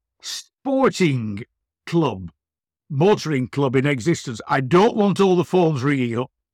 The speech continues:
There are possibly older car clubs, but they were normal car clubs. The Motorcycling Club, or M C C as it is affectionately known, was the first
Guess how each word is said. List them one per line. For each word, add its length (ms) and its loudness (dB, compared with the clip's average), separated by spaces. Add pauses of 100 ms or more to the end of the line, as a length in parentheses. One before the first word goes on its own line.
There 280 2
are 240 2 (240)
possibly 680 0 (160)
older 480 2 (180)
car 280 2
clubs, 640 -8 (480)
but 540 -2 (320)
they 220 2
were 140 4
normal 360 2
car 260 0
clubs. 380 -8 (260)
The 280 0
Motorcycling 880 0
Club, 320 -4
or 240 -2 (120)
M 240 2
C 400 -6
C 520 -6
as 140 -10
it 120 -14
is 140 -14
affectionately 520 -12
known, 260 -8 (520)
was 300 2
the 140 -6
first 600 0